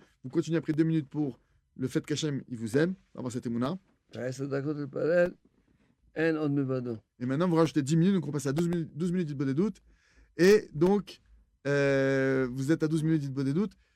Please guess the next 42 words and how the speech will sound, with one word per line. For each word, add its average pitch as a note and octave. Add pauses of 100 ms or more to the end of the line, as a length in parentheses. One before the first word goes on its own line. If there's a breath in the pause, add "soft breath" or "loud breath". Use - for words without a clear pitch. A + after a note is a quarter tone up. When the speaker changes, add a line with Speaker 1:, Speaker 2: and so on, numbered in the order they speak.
(240)
Speaker 1:
et F3+
vous, D3+
vous D3
avez D3+
pris D#3+
pendant D#3
dix C#3+
minutes F#3+
sur -
le D#3
fait E3+
qu'il G3+
n'y F3+
a D#3
rien F#3+
en D#3+
dehors F3+
de F3
Dieu. D3 (480)
Pour C3
avoir E3+
cette F3+
émouna-là, E3+
vous B2
demandez D3+
à -
Hachem E3+
qui D3+
vous C#3
donne F3+
cette -
émouna E3
qu'il E3
n'y -
a -
rien D#3
qui D#3
n'existera D3
en D#3+
dehors C3+
de B2
lui. F#2+